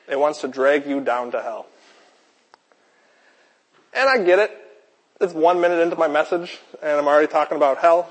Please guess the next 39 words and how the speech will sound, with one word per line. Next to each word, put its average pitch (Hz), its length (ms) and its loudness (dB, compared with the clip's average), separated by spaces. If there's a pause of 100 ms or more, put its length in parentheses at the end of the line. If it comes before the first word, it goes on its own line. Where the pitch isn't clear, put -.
(140)
and 143 100 -6
what 139 100 0
your 151 120 -2
sinful 160 260 -2
nature 147 240 -2
wants 143 200 0
to - 40 -6
do 156 160 0
with 156 160 -2
you. 151 260 0
I, 180 140 0
I 226 220 2
understand 190 400 2
it's 156 100 -6
a - 20 -4
little 156 140 4
bit 151 120 0
of 143 100 -2
shock, 135 260 -4 (1120)
but 214 140 2
it's 269 100 -2
true. 392 300 6 (480)
And 196 120 -2
it's 190 100 0
a 202 40 2
message 233 300 0
that 233 100 6
we 226 100 4
need 226 140 0
to 220 60 -6
hear, 254 240 -4 (840)
because - 240 0
some 269 160 2
of 339 100 0
you 330 120 6
have 269 100 0
gone 269 220 -2
through 269 160 -2
this. 277 260 -2